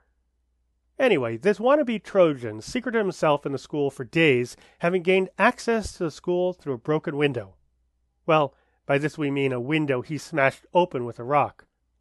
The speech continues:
Altland is accused of rummaging around in various classroom desks, taking petty cash from an, the office, eating food from the cafeteria, and, as we said, making himself very,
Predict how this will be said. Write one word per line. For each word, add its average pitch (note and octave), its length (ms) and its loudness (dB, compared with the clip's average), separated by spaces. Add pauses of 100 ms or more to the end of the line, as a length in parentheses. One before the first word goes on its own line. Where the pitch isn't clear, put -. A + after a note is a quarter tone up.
(140)
Altland G3 460 6
is D3 100 -2
accused D#3 380 -2
of B2 160 -2
rummaging G3 340 0
around D3+ 280 2
in C3+ 80 -4
various C3+ 340 -2
classroom D3+ 380 -2
desks, C3+ 360 -2 (320)
taking E3+ 320 -2
petty D#3+ 220 0
cash D#3 320 0
from C#3+ 240 -6
an, C3 160 -8 (180)
the C#3 140 0
office, C3+ 480 -2 (320)
eating A#3 200 2
food G3+ 300 0
from D#3 140 -4
the C#3+ 60 -2
cafeteria, C#3 720 -2 (360)
and, D3 160 -2
as C3+ 160 -2
we D3 60 -10
said, C3 300 -4
making D3 280 -4
himself B2+ 420 -8
very, C#3+ 520 0